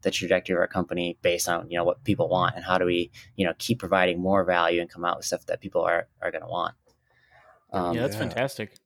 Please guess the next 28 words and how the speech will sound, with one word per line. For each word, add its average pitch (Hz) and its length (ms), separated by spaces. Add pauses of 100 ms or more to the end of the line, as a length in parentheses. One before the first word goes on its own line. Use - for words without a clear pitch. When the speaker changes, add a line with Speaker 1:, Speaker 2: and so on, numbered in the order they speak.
Speaker 2:
Homegrown, 143 800
you 117 80
could 104 140
say. 104 280
Homegrown 120 400
ideas. 107 440 (280)
Speaker 1:
Exactly. 95 680
Yeah, 110 180
it's 92 120
so 151 180
cool. 131 160
I 110 100
mean, 104 320
the 113 80 (100)
e-skate 143 300
market 104 440
is 90 160
so, 107 640 (100)
like, 92 360 (580)
technical, 120 640
and 92 180
so 113 240
many 113 140
people 104 160
have 98 340
three 113 140
D 107 100
printers 104 460